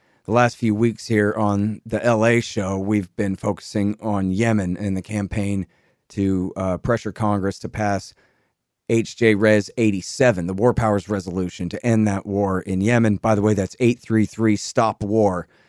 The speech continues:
for everybody to, uh, help get involved in that. But it's time we catch up on the Russia-Ukraine conflict there and America's role in it all. So, um, I guess, first of all, Kyle, can you give us an update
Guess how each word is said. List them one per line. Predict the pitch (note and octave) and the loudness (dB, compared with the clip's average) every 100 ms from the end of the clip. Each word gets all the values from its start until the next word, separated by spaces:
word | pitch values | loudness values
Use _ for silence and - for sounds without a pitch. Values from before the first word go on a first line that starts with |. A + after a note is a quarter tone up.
| _ | _
for | - | -2
everybody | G#2 G2 E2+ G2+ F#2+ F#2 | 0 0 -2 -2 0 -2
to, | - G#2 F#2 | -2 -4 0
uh, | F#2 F2+ | 0 0
help | G#2 F#2 | -2 -4
get | A2 - | -6 -6
involved | F#2+ F#2+ F2+ | -4 -4 -4
in | F2 | -6
that. | F2+ F2+ - _ _ | -6 -8 -12 _ _
But | G#2+ | -6
it's | - | 0
time | B2+ A#2+ | 2 2
we | G#2+ | 2
catch | B2 A2 - | 2 2 0
up | G#2 - - | -4 -4 -6
on | G#2 G2+ F#2+ - _ _ _ | -4 -2 -4 -8 _ _ _
the | G#2 | -6
Russia-Ukraine | F#2+ G#2 - G2 F#2 - G2 F#2 F2 | -2 -4 -4 -6 -6 -6 -4 -4 -4
conflict | G2 F2+ - F#2 - | -6 -8 -8 -10 -8
there | F#2+ F2+ F2+ - _ _ | -8 -6 -8 -12 _ _
and | F#2 | -4
America's | F#2+ G#2 G2 - F2+ - | -2 0 -2 -4 -10 -2
role | G2+ F#2+ F#2 | 0 0 -2
in | G#2 G2+ | -2 -2
it | F#2+ - | -4 -8
all. | F2+ F2 F#2+ _ _ _ _ | -10 -8 -10 _ _ _ _
So, | - B2+ A2+ G#2+ - | -2 2 4 2 0
um, | G#2+ G2+ | -4 -2
I | A2+ | -2
guess, | C#3 C3 - _ - | 0 0 -4 _ -10
first | - C#3 - | 0 0 2
of | A#2+ | 2
all, | A2+ G#2 | 2 2
Kyle, | A2 G#2+ | 0 0
can | G#2+ A2+ | 2 0
you | C3+ | 0
give | C#3+ B2+ | 0 0
us | A2 | 0
an | A2+ | -2
update | - A2 - A2+ G2+ | 0 -2 0 0 2